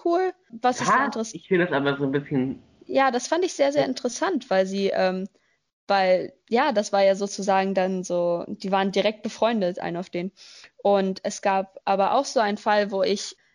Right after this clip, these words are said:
Speaker 1: ein Mädchen gefragt hab, „Ja, wie geht's denn deinem Freund?“ Weil ich wusste, dass sie, äh, immer viel Zeit mit einem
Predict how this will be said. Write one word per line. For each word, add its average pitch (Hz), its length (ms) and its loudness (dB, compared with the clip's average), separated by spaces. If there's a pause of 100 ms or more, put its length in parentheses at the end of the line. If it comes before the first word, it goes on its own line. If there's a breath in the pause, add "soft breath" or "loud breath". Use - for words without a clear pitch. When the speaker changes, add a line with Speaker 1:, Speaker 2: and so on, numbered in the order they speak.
(160 soft breath)
Speaker 1:
ein 190 480 -2
Mädchen 277 360 -2
gefragt 254 460 0
hab, 240 220 0 (120)
„Ja, 247 380 2
wie 220 120 -4
geht's 214 300 -4
denn 190 420 0 (220)
deinem 180 200 0
Freund?“ 311 480 0
Weil 196 320 2
ich 240 280 -10
wusste, 233 360 0
dass 202 280 -2
sie, 208 380 -4 (340 soft breath)
äh, 196 280 2
immer 196 300 0
viel 226 280 -2
Zeit 208 380 0
mit 202 300 -4
einem 185 500 -2